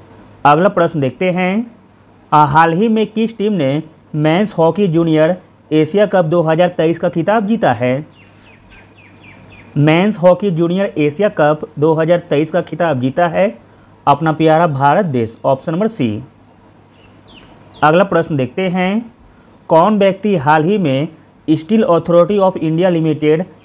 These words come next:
यानी कि सेल के नए अध्यक्ष बने हैं? सेल के नए अध्यक्ष बने हैं अमरेंदु प्रकाश, ऑप्शन नंबर ए। अगला प्रश्न देखते हैं,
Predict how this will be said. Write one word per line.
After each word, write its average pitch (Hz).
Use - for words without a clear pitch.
यानी 147
कि 175
सेल 165
के 165
नए 160
अध्यक्ष 156
बने 190
हैं? 127
सेल 175
के 196
नए 170
अध्यक्ष 147
बने 180
हैं 190
अमरेंदु 156
प्रकाश, 160
ऑप्शन 143
नंबर 196
ए। 113
अगला 160
प्रश्न 170
देखते 156
हैं, 185